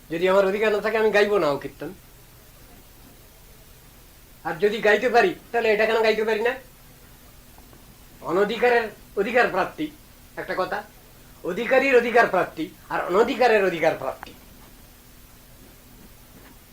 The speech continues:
আমার অত বড় বুকের ফাটা আছে? যুগল সেবায় স্ত্রীরাস মণ্ডলে নিযুক্ত করা হয়, আমি একজন লেম্যান, আমি বলবো এটা?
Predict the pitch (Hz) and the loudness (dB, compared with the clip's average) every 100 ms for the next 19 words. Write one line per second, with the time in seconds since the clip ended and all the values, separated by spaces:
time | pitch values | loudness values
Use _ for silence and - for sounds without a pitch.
0 | - - - - - - - - - - | -20 -20 -20 -20 -20 -20 -20 -20 -20 -20
1 | - 147 170 185 175 190 196 180 175 196 | -18 -8 -4 -2 -2 -2 -2 -2 -4 -4
2 | 185 190 190 190 - 202 107 - - - | -4 -2 0 -2 -4 -6 -8 -16 -20 -20
3 | - - - - - - - - - - | -20 -20 -20 -20 -20 -20 -20 -20 -20 -20
4 | - - - - - - - - - - | -20 -20 -20 -20 -20 -20 -20 -20 -20 -20
5 | - - 170 170 175 - 180 170 - 170 | -20 -14 -6 -4 -4 -4 -4 -4 -6 -4
6 | 165 160 165 160 160 160 160 151 156 170 | -4 -4 -4 -4 -4 -4 -4 -6 -8 -10
7 | 160 160 160 165 - - 170 165 160 156 | -6 -4 -4 -6 -10 -8 -4 -2 -2 -2
8 | 147 156 156 147 147 - - - - 202 | 0 0 0 -2 -8 -16 -20 -10 -6 -2
9 | 226 247 226 - | -2 -2 -6 -8